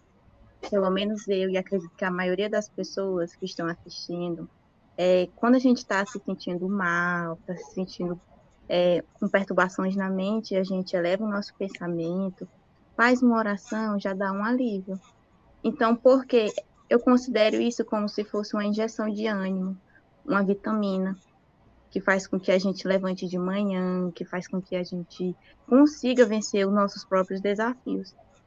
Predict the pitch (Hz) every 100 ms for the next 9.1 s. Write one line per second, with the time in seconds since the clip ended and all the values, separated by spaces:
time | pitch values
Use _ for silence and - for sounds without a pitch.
0 | - 247 262 285 302 277 247 214 208 220
1 | - 196 202 202 240 240 240 233 190 180
2 | 180 - 180 _ _ _ _ _ _ _
3 | _ - 220 226 220 226 220 214 214 208
4 | 202 - 196 196 202 - - 202 - 185
5 | 185 180 185 190 185 185 _ _ _ _
6 | _ _ _ _ _ _ _ _ _ _
7 | _ _ _ _ _ - 214 196 - 208
8 | 196 208 196 196 190 190 - 190 190 185